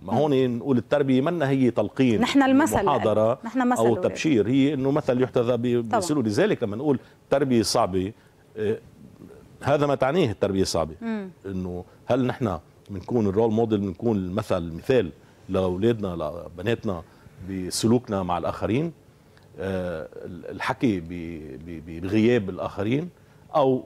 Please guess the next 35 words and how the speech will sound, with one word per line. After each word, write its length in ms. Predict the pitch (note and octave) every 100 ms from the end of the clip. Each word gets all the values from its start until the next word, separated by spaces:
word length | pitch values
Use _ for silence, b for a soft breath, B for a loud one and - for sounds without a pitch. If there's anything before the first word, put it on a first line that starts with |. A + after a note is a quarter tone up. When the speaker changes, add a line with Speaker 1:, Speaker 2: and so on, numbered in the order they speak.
| -
Speaker 1:
بيعرف 560 | A2 G#2+ A2+ D3 B2 -
ابني، 220 | A2+ G2
بتعرف 300 | F2 D3 G#2+
بنتي 440 | F2+ A2 F#2+ G#2+ G#2+
إنه 340 | G2+ G2+ F2+
عم 160 | F2 B2+
بحكي 240 | - E3
عن 140 | A#2
حدا 200 | - A#2
بغيابه، 600 | G#2+ G2 G#2 G2+ F2 F#2 A2+ b b b _
لكن 420 | G2 G#2+ - G2+
بيعرفوا 380 | F#2 C3 D#3+ -
تمامًا 420 | B2+ C3 C#3+ B2+
إنه 180 | A2 A2
كنت 220 | A#2+ A#2
بقول 140 | A2 A2+
له 60 |
إياهم 240 | A#2 G#2+ G2
بوجهه، 320 | G#2+ F2 E2 - _ _ _ _ _ _ - -
ساعتها 320 | - B2+ B2
مش 140 | A#2 C3+
غلط. 200 | C3+ - _ _
Speaker 2:
مم. 220 | G#3+ F#3+ E3+ - - _ _ - - -
أوكي. 300 | A#3+ - F3 B B B B
طب 180 | C#4 G#3+ - C4
دكتور، 400 | C4 - D#4+ D4
آه، 200 | A3 A3
ما 140 | B3+
بعرف 220 | C#4+ A#3+
كيف 260 | - - D4
بتحب 440 | C#4 - - B3+
نختم 360 | A#3+ C4+ - A#3
الموضوع، 600 | G#3 G3+ G3+ A3 A#3 G3+
آه، 40 |
آه، 760 | G#3 - F#3+ F#3+ F#3+ F#3+ F#3 F#3+